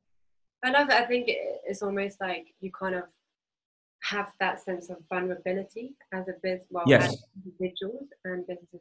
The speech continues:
Speaker 1: and that's so
Speaker 2: Mm-hmm.
Speaker 1: important, but often lacked a lot <laughs> in many companies.
Speaker 2: It's, it's very nice what we're saying. The vulner-, vulnerability is,
Speaker 1: Yeah.
Speaker 2: is, is the word that I, I love so much. I think it's,
Speaker 1: Yeah.
Speaker 2: it's,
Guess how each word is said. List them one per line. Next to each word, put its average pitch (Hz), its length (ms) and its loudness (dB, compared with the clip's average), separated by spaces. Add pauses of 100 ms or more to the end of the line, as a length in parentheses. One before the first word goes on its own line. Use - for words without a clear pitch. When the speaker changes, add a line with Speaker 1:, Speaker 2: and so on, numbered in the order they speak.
Speaker 1:
and 175 100 -14
that's 165 240 -12
so 208 80 -4
Speaker 2:
Mm-hmm. 185 160 -2
Speaker 1:
important, - 460 -14 (480)
but 160 120 -4
often 180 480 -6 (140)
lacked 180 380 -4
a 175 40 -8
lot 165 180 -6 (100)
<laughs> - 100 0
in 196 440 0
many 180 280 -4
companies. 165 400 4
Speaker 2:
It's, 160 120 6
it's 156 120 10
very 214 260 12
nice 180 300 12
what 151 180 10
we're 143 100 12 (180)
saying. 117 240 12
The 123 220 10
vulner-, 151 380 12
vulnerability 135 1000 12
is, 107 220 6
Speaker 1:
Yeah. 135 80 8
Speaker 2:
is, 135 80 12 (120)
is 139 180 6
the 147 100 10
word 143 320 12
that 143 120 12
I, 131 320 12
I - 80 12
love 139 240 12
so 135 200 8
much. 117 260 10 (160)
I 123 100 12
think 165 280 12
it's, 156 300 10
Speaker 1:
Yeah. 139 100 8
Speaker 2:
it's, - 300 2